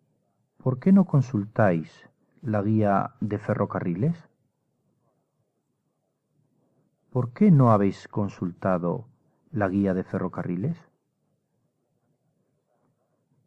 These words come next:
Escribes la carta a tu amiga. ¿Has escrito la carta a tu amiga?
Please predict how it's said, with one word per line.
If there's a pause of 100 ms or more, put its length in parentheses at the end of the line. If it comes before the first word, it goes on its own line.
(1080)
Escribes
la
carta (300)
a
tu
amiga. (3000)
¿Has
escrito
la
carta (440)
a
tu
amiga?